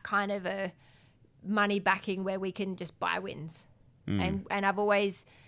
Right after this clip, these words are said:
Speaker 1: I don't want that. I don't
Speaker 2: Yep.
Speaker 1: wanna buy wins. I wanna win wins.
Speaker 2: Yep. You're, you're there to fight.
Speaker 1: <laughs> Yeah.
Speaker 2: Yep. Does, is that frustrating about boxing?
Speaker 1: Absolutely. Does my
Speaker 2: Yeah.
Speaker 1: head in.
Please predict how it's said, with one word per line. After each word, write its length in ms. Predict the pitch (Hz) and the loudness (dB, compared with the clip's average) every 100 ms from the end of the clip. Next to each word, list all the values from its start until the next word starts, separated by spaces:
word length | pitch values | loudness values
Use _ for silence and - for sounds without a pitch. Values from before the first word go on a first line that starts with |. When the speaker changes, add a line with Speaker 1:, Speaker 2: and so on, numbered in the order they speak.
| - - _ - - - _ - 240 | -20 -20 _ -20 -20 -20 _ 0 2
Speaker 1:
I 60 | |
don't 200 | 226 - | 4 2
want 180 | 208 - | -2 -2
that. 200 | - - - - - - - 233 | -2 -2 -12 -20 -20 -20 -2 4
I 60 | |
don't 100 | 233 | 6
Speaker 2:
Yep. 40 | 208 | 6
Speaker 1:
wanna 140 | 214 | 4
buy 200 | 202 190 | 6 6
wins. 340 | 202 180 180 - | 4 -4 -4 4
I 100 | 208 | 4
wanna 200 | 226 202 | 4 2
win 280 | 196 202 185 | 0 0 -2
wins. 400 | 196 180 - - - - - - - | -6 -8 -12 -16 -20 -20 -20 -10 -6
Speaker 2:
Yep. 340 | - - 220 | -4 2 4
You're, 160 | 110 110 | 6 4
you're 180 | 101 104 | 6 8
there 160 | 104 | 8
to 60 | 92 | 6
fight. 300 | - 90 85 | 4 4 2
Speaker 1:
<laughs> 40 | - | 2
Yeah. 280 | 226 233 190 - | 4 4 2 -4
Speaker 2:
Yep. 140 | 98 85 - - - - - - | -6 -6 -20 -20 -20 -20 -2 6
Does, 180 | 135 - | 6 6
is 80 | 131 | 6
that 160 | 156 - | 6 6
frustrating 420 | 104 113 107 107 | 4 6 4 4
about 240 | 104 95 - | 4 2 0
boxing? 300 | - - - - - - | 0 0 0 -2 -2 0
Speaker 1:
Absolutely. 680 | 196 196 - 180 165 165 175 | 0 0 -4 -4 -4 -4 -4
Does 200 | 214 202 | -4 -4
my 100 | 190 | -2
Speaker 2:
Yeah. 80 | 185 | -2
Speaker 1:
head 120 | 180 | -2
in. 220 | 196 180 | -2 -4